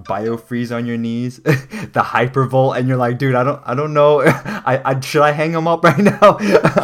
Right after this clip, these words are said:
The, the, the more I contemplate not hanging up, the more shit I have to <laughs> buy to get to the next game.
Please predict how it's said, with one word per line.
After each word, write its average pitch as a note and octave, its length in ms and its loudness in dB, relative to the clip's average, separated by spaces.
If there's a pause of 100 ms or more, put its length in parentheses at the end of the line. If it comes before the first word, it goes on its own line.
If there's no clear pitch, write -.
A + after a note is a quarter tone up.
(160)
The, D3 60 4 (640)
the, G#3 140 -12
the D#3+ 80 0
more E3 280 6
I D#3+ 100 6
contemplate C#3 680 2
not B2 180 -2
hanging D3+ 280 -4
up, D3+ 100 -2
the C3+ 80 -2
more B2 260 0
shit C3 280 -4
I A2 100 -2
have A2+ 180 -6
to A2+ 100 -4
<laughs> G#2+ 180 -4
buy C#3 360 2 (280)
to E3 100 0
get C#3 240 -2
to D3+ 80 -6
the C3+ 120 -2
next C3 320 0
game. C3 460 -2